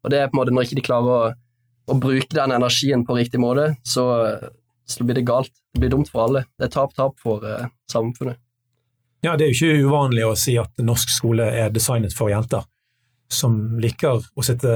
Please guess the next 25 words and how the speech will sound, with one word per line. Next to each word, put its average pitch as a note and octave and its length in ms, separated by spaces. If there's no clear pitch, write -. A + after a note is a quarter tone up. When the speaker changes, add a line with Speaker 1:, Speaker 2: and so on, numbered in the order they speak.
Speaker 2:
stille B2 340
mer, A2+ 240
og A#2+ 120
det C3+ 100
er C3 80
jo, C#3 160
handler C3+ 320
også A#2+ 160
om G#2+ 80
biologi. G#2 420
Det C3 80
er C#3+ 80
andre C#3+ 220
stoffer B2 400
som G#2+ 240
gjør A2 400
at, - 160
eh, G#2+ 160
jentene A2+ 340
er A2+ 160
roligere. G#2 480
Serotonin, A2+ 800
for B2+ 160
eksempel, A2 320
har C3+ 100